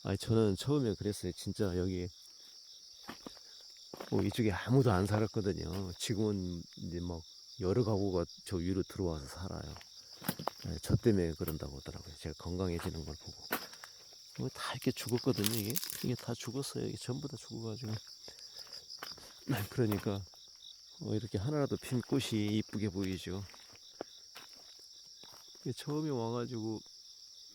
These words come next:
음, 저기 사람들이 그랬더라고요. 여기 산골에는 할머니도 아가씨로 보인다고. 근데 지금 제가 이제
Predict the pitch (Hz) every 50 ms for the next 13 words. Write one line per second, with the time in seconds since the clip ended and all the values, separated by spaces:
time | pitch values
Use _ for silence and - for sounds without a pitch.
0 | - - - - - - 71 85 120 113 - - 113 107 104 101 101 98 - -
1 | - - - - - - - - - 123 135 135 127 120 117 107 92 - - 95
2 | 98 - - 90 85 82 78 - - - 71 73 - - 87 85 - - - -
3 | - - - - - - - - - - - - - - - - - - 127 123
4 | 120 - - 117 98 90 85 85 80 113 - - 120 143 147 143 139 131 117 98
5 | 90 87 80 80 82 90 87 - - 98 95 80 60 - 82 85 80 78 76 -
6 | - 78 76 80 80 80 - - - - - - - - - - - - - -
7 | - - - - - - - - - - - - - - - - - - - -
8 | - - - - - - - - - - - - - - - - - - - -
9 | - - - - 123 113 98 - - - 107 95 95 90 - - - 110 92 95
10 | 90 92 92 87 92